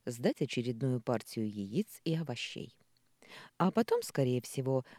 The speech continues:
заскочит и в питомник за рассадой, чтоб ей пусто было. Баловство, конечно,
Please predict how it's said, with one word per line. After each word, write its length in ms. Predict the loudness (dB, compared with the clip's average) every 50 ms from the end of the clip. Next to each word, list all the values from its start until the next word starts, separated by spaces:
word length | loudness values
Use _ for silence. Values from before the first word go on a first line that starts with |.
| _ 0
заскочит 600 | 2 2 2 2 2 0 0 0 -2 -8 -8 -4
и 160 | -2 -2 -2
в 80 | -2
питомник 640 | 0 0 0 0 2 2 2 4 4 4 4 2 0 -6
за 220 | -4 -2 0 0
рассадой, 680 | 0 -2 -4 -8 -6 -2 -2 -2 0 0 -2 -2 -4 -6 _ _ _ _
чтоб 440 | _ -12 -12 -12 _ _ -10 -10 -8
ей 180 | -8 -8 -8 -8 _
пусто 320 | -10 -10 -10 -10 -12 -12
было. 400 | -8 -8 -8 -8 -8 -10 -12 -14 -16 _ _ _ _ _ _ _ _ _ _ -20 -20 -20 -20 -20 _
Баловство, 600 | -4 0 2 4 4 2 0 -4 0 2 4 4 4
конечно, 680 | 4 2 2 2 2 2 0 0 0 0 0 -2 -2